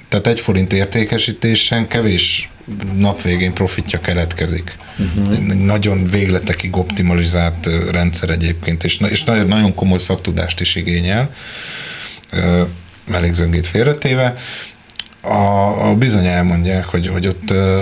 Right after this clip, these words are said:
Speaker 1: vannak részlegek, vannak termékkörök, mert ugye az, azt mondom, hogy két számjegyű visszaesés előző évhez képest,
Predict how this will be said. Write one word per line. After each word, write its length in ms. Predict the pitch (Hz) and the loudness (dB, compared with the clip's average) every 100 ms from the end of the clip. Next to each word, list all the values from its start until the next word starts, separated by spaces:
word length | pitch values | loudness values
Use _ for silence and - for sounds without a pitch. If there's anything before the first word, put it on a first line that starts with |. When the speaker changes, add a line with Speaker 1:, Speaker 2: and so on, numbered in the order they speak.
| 101 | 2
Speaker 1:
vannak 460 | 107 101 90 85 - | 2 2 2 -2 -6
részlegek, 680 | 101 98 104 - 98 101 92 | -2 0 0 0 0 0 0
vannak 360 | 101 87 82 85 | 0 2 0 -2
termékkörök, 680 | 95 92 95 92 110 98 | -2 0 0 0 0 0
mert 140 | 107 107 | 2 2
ugye 80 | 117 | 2
az, 120 | 123 | 0
azt 160 | 135 | 2
mondom, 180 | 151 120 | 2 4
hogy 80 | 107 | 2
két 180 | - 123 | 0 0
számjegyű 400 | 123 110 101 98 | 2 2 4 2
visszaesés 600 | 107 - 107 - 95 - | 2 2 0 0 0 -2
előző 380 | - 98 98 98 | -2 0 2 2
évhez 340 | 98 90 90 - | 0 0 -2 -2
képest, 600 | 87 90 104 127 - | -2 -2 0 -2 -4